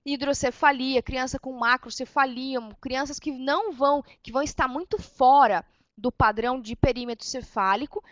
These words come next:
então precisam ser detectadas. Isso é um, é um importante indicador aqui. E colocar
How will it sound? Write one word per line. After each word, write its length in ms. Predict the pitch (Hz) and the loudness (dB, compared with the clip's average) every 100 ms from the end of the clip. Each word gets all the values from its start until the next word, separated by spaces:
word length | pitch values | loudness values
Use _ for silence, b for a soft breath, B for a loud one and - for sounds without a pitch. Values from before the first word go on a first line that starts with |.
| b | b
então 160 | - 254 | -6 -4
precisam 420 | 285 285 277 269 | -4 -6 -6 -8
ser 160 | 285 311 | -6 -6
detectadas. 840 | 254 - 339 - 311 247 208 190 | -6 -8 -10 -2 2 2 0 -6
Isso 160 | 214 277 | -8 -8
é 60 | |
um, 200 | 269 269 220 | -8 -10 -8
é 60 | |
um 100 | 233 | -8
importante 580 | 247 269 240 269 277 294 | -4 -4 -2 -4 -6 -8
indicador 600 | 330 330 - 330 294 311 | -8 -6 -4 -4 0 -2
aqui. 360 | 339 - 202 - b b b b | -2 -8 -14 -14 b b b b
E 100 | 480 | -10
colocar 800 | - 453 440 427 - 277 294 349 | 2 4 4 2 2 4 4 2